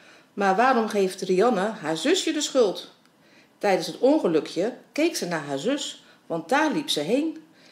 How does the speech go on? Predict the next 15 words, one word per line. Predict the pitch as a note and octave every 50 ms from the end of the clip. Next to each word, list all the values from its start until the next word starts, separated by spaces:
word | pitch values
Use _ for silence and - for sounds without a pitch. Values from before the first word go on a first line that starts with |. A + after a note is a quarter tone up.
| _ _ _
Zij | - - - C#4 C#4 C4+
koppelt | - A#3+ G#3+ - G3 F#3 F3
deze | G#3 G3+ G#3 G3 F#3
twee | - F#3+ F3+ F3
puzzelstukjes, | - C#4+ E4 D#4+ D4+ B3 - - D#3 D3+ D3+ - F3+ A3+ C4 - - - _ _ _ _ _ _ _ _ _
het | _ - D#3+ D#3+ -
omvallen | - A3+ G#3+ G#3 F3+ E3 E3+ E3 D#3+ D#3
van | D#3 D#3 D#3 D3+
het | D3 -
koffiekop | - B3+ B3+ B3 G#3+ F#3 - - C3 E3 - - - _ _ _ _ _
en | - - A3 A3+
haar | G#3 G3 F#3+ F3+
zusje, | F3 G3+ B3+ C#4 C4+ - E3 E3+ G#3+ - - - - _
aan | _ A#3 C#4+ B3
elkaar. | F3 - - C#4 D#4 D#4 C#4 -